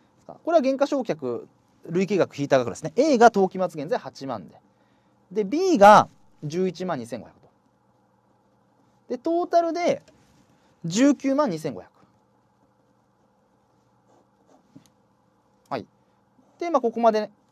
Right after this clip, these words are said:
切り下げてきますから、十九万二千五百から十三万四千四百九引くと、減損損失の額が、これ五万八千九十一なんですね。で、五万八千九十一と。で、この問題で問われてるのが、資産Bの減損処理後の母価、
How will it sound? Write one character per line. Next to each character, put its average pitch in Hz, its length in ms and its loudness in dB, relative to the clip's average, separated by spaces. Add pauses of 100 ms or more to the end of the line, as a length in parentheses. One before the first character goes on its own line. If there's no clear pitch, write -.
(460)
切 - 100 -6
り 202 60 -4
下 202 100 2
げ 180 60 0
て 143 80 -8
き 135 80 -6
ま 120 80 -4
す - 60 -12
か 107 80 -6
ら、 117 260 2 (1160)
十 208 220 -4
九 208 160 -10
万 202 160 -6
二 147 60 -8
千 151 200 -12
五 123 100 -8
百 110 120 -10
か 151 140 -6
ら 196 100 -2
十 151 180 -10
三 156 160 -8
万 131 120 -8
四 120 120 -10
千 123 160 -10
四 127 120 -8
百 107 200 -14
九 107 140 -14
引 90 140 -14
く - 100 -20
と、 208 280 2 (220)
減 285 280 4
損 359 280 -2
損 359 220 -2
失 220 140 -10
の 147 80 -4
額 127 220 -4
が、 123 280 0 (280)
こ 190 60 -6
れ 170 120 0
五 190 260 4
万 370 240 2
八 156 140 -8
千 135 320 -10
九 190 260 -6
十 113 100 -10
一 98 80 -16
な 90 60 -18
ん - 40 -20
で - 60 -20
す - 40 -20
ね。 - 80 -20 (440)
で、 196 80 -2
五 190 100 2
万 214 120 4
八 151 80 -6
千 117 100 -14
九 104 100 -16
十 147 80 -18
一 - 60 -20
と。 - 80 -20 (240)
で、 233 200 2 (140)
こ 339 100 4
の 392 60 6
問 453 80 2
題 466 100 2
で - 60 -16
問 240 100 4
わ 302 60 10
れ 392 80 6
て 330 100 -4
る 220 80 0
の 143 80 -4
が、 135 320 4 (1040)
資 - 180 -18
産 370 300 -2
B 247 140 -2
の 160 100 -4
減 247 240 0
損 339 180 0
処 330 100 0
理 302 60 0
後 320 60 0
の 233 80 4
母 135 100 0
価、 117 160 2